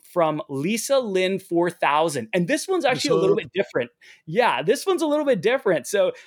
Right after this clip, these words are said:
Speaker 1: she says, "Fantastic podcast. This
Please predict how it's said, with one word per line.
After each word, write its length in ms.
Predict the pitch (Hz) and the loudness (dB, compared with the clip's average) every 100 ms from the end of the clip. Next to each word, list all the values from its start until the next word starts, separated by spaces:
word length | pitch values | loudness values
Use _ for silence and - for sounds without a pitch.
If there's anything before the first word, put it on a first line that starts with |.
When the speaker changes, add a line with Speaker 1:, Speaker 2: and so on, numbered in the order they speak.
| - | -12
Speaker 1:
she 180 | - | -8
says, 240 | 196 208 196 | -2 0 0
"Fantastic 600 | 185 175 220 220 214 - | -2 0 0 0 -2 -4
podcast. 640 | 202 196 - 180 170 - - - _ _ - | 0 0 2 2 2 0 -8 -20 _ _ -10
This 300 | 139 233 240 | -2 -2 -2